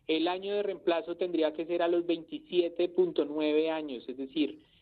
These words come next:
casi el doble del, de la vida útil de un coche promedio. Entonces, eh, para esto, digamos que se ha planteado mucho la necesidad de electrificar,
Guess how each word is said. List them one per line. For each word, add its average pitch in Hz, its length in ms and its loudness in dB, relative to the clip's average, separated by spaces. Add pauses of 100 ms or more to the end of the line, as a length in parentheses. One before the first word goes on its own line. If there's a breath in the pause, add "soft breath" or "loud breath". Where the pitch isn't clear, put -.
(140 soft breath)
casi 160 840 -2
el 127 220 0
doble 151 680 -2
del, 123 540 -2
de 135 100 4
la 127 140 2
vida 143 280 2
útil 170 380 -2
de 147 80 0
un 147 100 -2
coche 156 280 0
promedio. 143 560 -2 (560 soft breath)
Entonces, 208 640 -2 (120)
eh, 170 600 2 (180)
para 175 300 0
esto, 202 420 -2
digamos 190 420 -2
que 190 520 2
se 170 100 2
ha 156 100 2
planteado 175 460 4
mucho 175 260 -4
la 185 120 2
necesidad 165 520 0
de 160 180 8
electrificar, 151 920 -2